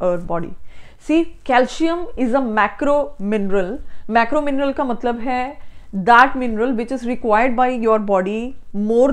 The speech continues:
than hundred milligram per day। तो ये एक तरह का macro mineral है। So friends, calcium exists in two forms in our body।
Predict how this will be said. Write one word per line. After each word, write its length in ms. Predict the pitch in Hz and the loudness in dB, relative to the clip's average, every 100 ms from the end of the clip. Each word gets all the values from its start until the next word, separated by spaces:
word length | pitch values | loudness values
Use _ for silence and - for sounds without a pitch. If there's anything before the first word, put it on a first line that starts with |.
| 269 | 2
than 120 | 269 | 0
hundred 340 | 247 220 208 247 | -2 2 2 2
milligram 420 | 226 220 196 202 208 | 0 0 0 0 0
per 160 | 220 190 160 | 0 0 0
day। 100 | 151 - - - - | -4 -4 -2 -2 -2
तो 80 | 226 | 0
ये 200 | 220 240 254 | 2 0 0
एक 120 | 233 - | -2 0
तरह 160 | 233 226 | -2 0
का 100 | 302 339 - 202 | -4 -4 -6 -2
macro 340 | 208 196 233 220 | 0 2 2 2
mineral 280 | 196 180 170 | 0 0 -4
है। 160 | 170 - - - - - - - - | -6 -12 -14 -18 -18 -18 -16 -14 -4
So 160 | 285 | 0
friends, 400 | 285 294 285 320 | 0 0 -2 -2
calcium 480 | - 247 262 320 320 320 | 0 0 0 -2 -4 -4
exists 360 | 254 208 240 - | -4 -4 -6 -4
in 160 | 285 294 294 | -6 -4 -4
two 120 | 302 | -2
forms 360 | 294 240 226 240 | 0 0 0 -2
in 120 | 220 | -2
our 140 | 208 | -2
body। 400 | 185 190 170 226 | -2 -4 -4 -8